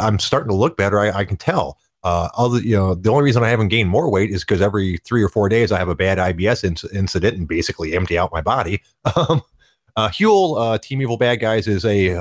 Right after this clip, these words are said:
uh, food replacement. It's basically powdered food. Uh, s-, they claim that,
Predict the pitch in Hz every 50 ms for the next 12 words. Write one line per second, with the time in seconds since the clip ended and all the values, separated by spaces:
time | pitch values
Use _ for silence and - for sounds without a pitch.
0 | - - 107 98 92 90 - - 165 151 120 107 - - 127 117 104 - - 78
1 | 80 - - 143 143 - - - 110 98 - - - 107 104 101 101 92 - _
2 | - 101 80 71 67 - - 92 87 82 82 - _ _ _ _ _ - - -
3 | 110 98 113 110 107 107 - - - 170 170 147 117 107 110 104 - 104 98 92
4 | 90 90